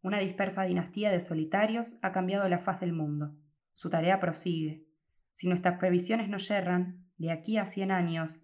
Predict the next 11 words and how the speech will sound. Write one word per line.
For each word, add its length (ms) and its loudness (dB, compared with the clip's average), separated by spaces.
alguien 380 2
descubrirá 920 -2
los 280 -4
cien 300 -4
tomos 560 0
de 120 0
la 100 2
segunda 520 0
enciclopedia 720 2
de 80 0
Tlón. 480 -4